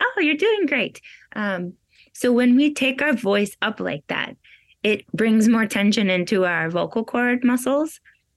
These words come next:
and it brings more of our breath up into our chest, our, um, like, where our hearts and our collarbones and our shoulders and neck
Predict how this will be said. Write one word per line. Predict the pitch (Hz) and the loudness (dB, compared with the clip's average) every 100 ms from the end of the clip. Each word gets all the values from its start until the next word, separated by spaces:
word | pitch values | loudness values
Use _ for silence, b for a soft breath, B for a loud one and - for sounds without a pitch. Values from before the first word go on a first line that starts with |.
| _ _ | _ _
and | 202 208 | -2 -2
it | 202 | -2
brings | 202 202 190 | -2 0 0
more | 196 190 196 | 0 0 0
of | 190 | -2
our | 196 | -2
breath | 185 175 165 185 - _ - | -2 -2 -2 -4 -10 _ -8
up | 190 - | -8 -6
into | 185 170 180 | -6 -4 -2
our | 170 160 | -4 -4
chest, | - 175 - - - - - - | -8 -6 -8 -10 -10 -10 -10 -6
our, | 165 165 160 - _ - | -2 -2 -2 -8 _ -8
um, | 165 160 160 | -4 -2 -2
like, | 170 160 | -4 -4
where | 165 | -4
our | 165 | -2
hearts | 170 180 - - | -2 -2 -2 -4
and | 170 | -4
our | 165 | -4
collarbones | 151 170 165 165 165 165 | -4 -4 -2 -2 -2 -2
and | 165 | -2
our | 160 | -2
shoulders | 160 175 165 160 170 | -2 -2 0 -2 -2
and | 175 | 0
neck | 220 - - | 0 -4 -16